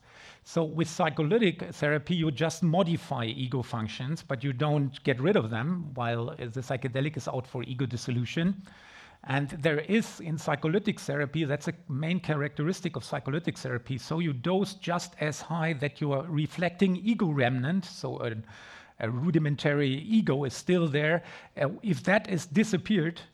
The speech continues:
because of, then the dose is too high with the psycholytic approach, right? And the reflecting ego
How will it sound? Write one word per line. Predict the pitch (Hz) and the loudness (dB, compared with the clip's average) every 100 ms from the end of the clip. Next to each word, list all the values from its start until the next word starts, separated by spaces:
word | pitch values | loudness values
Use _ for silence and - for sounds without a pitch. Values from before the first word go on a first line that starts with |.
| _ | _
because | 135 151 135 | -4 -2 -2
of, | 127 - _ _ | -6 -10 _ _
then | 147 | 0
the | 147 | 0
dose | 139 151 143 | 0 -2 -2
is | 120 | -6
too | 147 | -4
high | 127 123 - - _ _ _ _ | -2 -2 -4 -10 _ _ _ _
with | 127 - | -6 -6
the | |
psycholytic | 107 113 - 110 107 98 | -4 -4 -2 -2 -2 -6
approach, | 85 - - - - | -6 -8 -8 -18 -10
right? | - 120 - - - | -4 -4 -6 -14 -8
And | 127 127 | -6 -2
the | 143 | 0
reflecting | 160 160 202 202 202 | 0 2 0 2 0
ego | 190 208 190 | 2 0 0